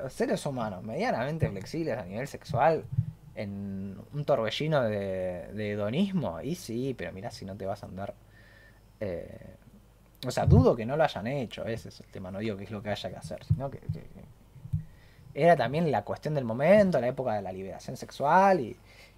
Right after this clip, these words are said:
y de que si estás probando drogas de todos los colores te, te dan ganas de probar otras cosas, yo también asumo.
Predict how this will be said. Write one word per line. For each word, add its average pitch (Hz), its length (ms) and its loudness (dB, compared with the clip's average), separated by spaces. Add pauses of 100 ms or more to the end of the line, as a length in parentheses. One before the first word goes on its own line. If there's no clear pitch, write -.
(140)
y 110 120 -6
de 95 140 -6
que 92 480 -8
si - 120 -16
estás 131 180 -4
probando 123 320 -2
drogas 123 280 2
de 104 100 -6
todos 131 160 -2
los 123 80 -2
colores 135 340 -2
te, - 140 -10
te 104 60 -6
dan 107 160 -6
ganas 117 180 -4
de - 40 -4
probar 107 180 -4
otras 110 180 -4
cosas, 113 300 -2
yo 104 80 -10
también 92 240 -10
asumo. - 240 -16